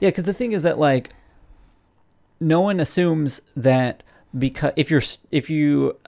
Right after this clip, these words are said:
identify as straight and you get married to someone of the opposite sex, nobody assumes that means you will never be attracted to anyone else ever. You're no longer straight. You're spousally, you know, you're, you're spouse oriented,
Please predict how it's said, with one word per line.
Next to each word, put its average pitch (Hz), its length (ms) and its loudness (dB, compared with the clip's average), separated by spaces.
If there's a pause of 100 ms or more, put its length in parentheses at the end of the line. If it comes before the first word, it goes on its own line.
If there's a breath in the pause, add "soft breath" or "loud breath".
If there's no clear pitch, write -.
(340)
identify 180 480 2
as 143 180 2
straight 120 400 2
and 127 180 -2
you 123 80 -2
get 131 200 0
married 127 420 0
to 135 80 -10
someone 123 280 -4
of 120 200 -2
the 120 160 0
opposite - 420 -4
sex, 117 360 -4 (360 soft breath)
nobody 156 300 4
assumes 139 440 0
that 156 220 2
means 135 440 -2
you 120 140 -2
will 120 120 0
never 143 440 0
be 143 200 0
attracted 143 460 -2
to - 160 -8
anyone 131 320 -2
else 127 240 -2
ever. 120 240 0
You're 120 180 0
no 143 160 2
longer 135 320 0
straight. 143 360 0
You're 123 360 4 (260 loud breath)
spousally, 127 1500 0
you 127 240 2
know, 117 200 4
you're, 131 180 4
you're 127 260 2
spouse - 560 0
oriented, 113 640 0